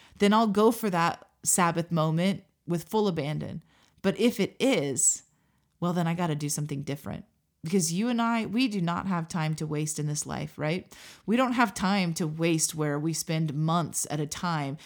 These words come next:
in a holding pattern, not dealing with the difficult things. Why? Because the difficult things are always gonna be there. And so what has to happen is you and I have to get tenacious. We gotta be like bulldozers where whatever we see, no matter why it's there, it doesn't keep us from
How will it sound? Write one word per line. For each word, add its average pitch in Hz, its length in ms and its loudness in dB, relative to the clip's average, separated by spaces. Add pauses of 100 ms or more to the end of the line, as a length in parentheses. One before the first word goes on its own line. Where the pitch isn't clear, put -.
(140)
in 175 120 0
a 160 80 2
holding 180 480 0
pattern, 156 480 -2
not 165 300 2
dealing 165 340 2
with 156 140 -2
the - 60 -10
difficult 156 460 -6
things. 160 300 -2
Why? 170 280 4
Because 190 320 0
the 202 80 0
difficult 233 600 0
things 294 240 0
are 214 120 6
always 233 240 6
gonna 196 180 2
be 233 180 4
there. - 300 -4 (520)
And 214 160 4
so 247 120 10
what 226 260 6
has 269 300 2
to 240 80 4
happen 233 400 2
is 190 200 2
you 247 160 -2
and 247 120 0
I 233 120 4
have 240 200 2
to 208 80 -2
get 175 200 0
tenacious. 202 640 2
We 202 80 -4
gotta 226 180 0
be 202 160 0
like 180 260 0
bulldozers 196 720 2
where 190 240 2
whatever 208 400 2
we 214 160 -2
see, 240 440 2
no 196 120 2
matter 208 280 2
why 196 480 0
it's 240 200 2
there, 170 500 2
it 190 260 0
doesn't 196 420 2
keep 208 300 -4
us 156 180 -2
from 156 400 -2